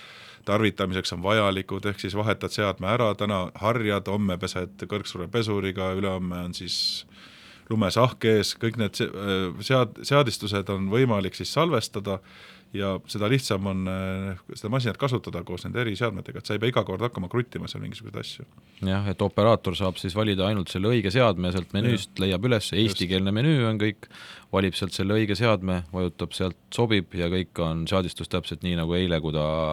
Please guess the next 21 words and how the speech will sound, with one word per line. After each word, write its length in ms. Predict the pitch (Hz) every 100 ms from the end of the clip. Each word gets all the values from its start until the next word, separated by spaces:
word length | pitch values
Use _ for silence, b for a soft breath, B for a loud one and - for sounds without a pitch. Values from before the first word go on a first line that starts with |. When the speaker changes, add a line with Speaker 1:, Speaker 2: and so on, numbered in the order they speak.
| 73
Speaker 2:
harjas. 380 | 85 76 71 - B B B -
Speaker 1:
Jah, 240 | 131 151
et 80 | 104
see 160 | - 117
on, 160 | 104 98
äh, 320 | 98 101 98 95 - - - - - - _ -
see 220 | - 127 107
on 60 |
nüüd 100 | 92
täiesti, 400 | 120 107 - 104
jah, 80 | 110
uus 160 | 117 101
lahendus, 400 | 113 107 82 82
mida 160 | 90 87
vare-, 300 | 101 107 87
varasemalt 560 | 87 110 92 90 82 -
ei 80 | 101
olnud 380 | 110 90 82 -
ja 80 |
noh, 160 | 95 95
lisaks 440 | 98 98 87 -